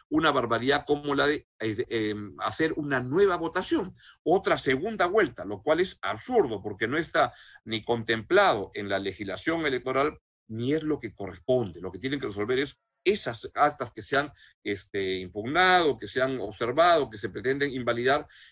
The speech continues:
y no mucho más. Y desde entonces lo que estamos teniendo es una agonía larga en la cual lo que hay es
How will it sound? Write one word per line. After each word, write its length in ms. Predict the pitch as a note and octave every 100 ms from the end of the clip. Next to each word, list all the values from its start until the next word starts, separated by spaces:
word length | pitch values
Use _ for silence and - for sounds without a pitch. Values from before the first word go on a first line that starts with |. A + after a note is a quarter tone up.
| _
y 120 | C3
no 120 | C#3+
mucho 280 | C#3+ C3+ B2+
más. 260 | A2+ B2 - _ _
Y 140 | D#3+
desde 260 | E3+ E3+ E3+
entonces 460 | F3+ G#3 A#3+ A3 -
lo 40 |
que 40 | C3
estamos 260 | F3+ F3
teniendo 480 | D#3+ D#3+ F3+ F3 D#3
es 200 | F3 - _ _
una 240 | - C4 D#4
agonía 360 | F#3+ C#3 E3
larga 480 | C3 A#2 B2+ B2 D3+ - - _
en 140 | A2+ G2+
la 140 | G2
cual 340 | C3+ C#3+ E3 -
lo 240 | A2+ G2+
que 80 | B2+
hay 200 | C#3 C#3
es 220 | C#3+ -